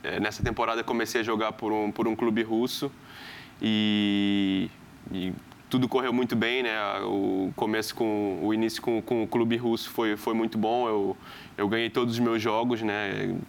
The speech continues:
Dezessete partidas, na, na, tanto na Liga Russa quanto na, na Champions League.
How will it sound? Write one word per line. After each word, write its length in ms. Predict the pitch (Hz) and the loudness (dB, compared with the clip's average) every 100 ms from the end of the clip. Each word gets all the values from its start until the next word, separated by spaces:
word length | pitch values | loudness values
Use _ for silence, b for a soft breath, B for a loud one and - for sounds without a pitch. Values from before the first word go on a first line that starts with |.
| - - | -12 -6
Dezessete 580 | 78 107 110 127 113 - | -2 0 0 -2 -6 -4
partidas, 580 | 117 - - 123 127 | -6 -4 0 2 2
na, 200 | 113 107 | 0 -2
na, 100 | 104 | -4
tanto 260 | - 107 104 | -4 -4 -2
na 80 | 110 | 0
Liga 280 | 110 110 107 | 2 2 0
Russa 340 | 113 110 101 | 0 -2 -2
quanto 300 | 110 107 104 | -2 -2 -2
na, 180 | 104 101 B B B | -4 -4 B B B
na 160 | 107 104 | -4 -2
Champions 400 | 120 107 113 98 | -2 0 0 2
League. 320 | 113 135 151 | 2 2 -2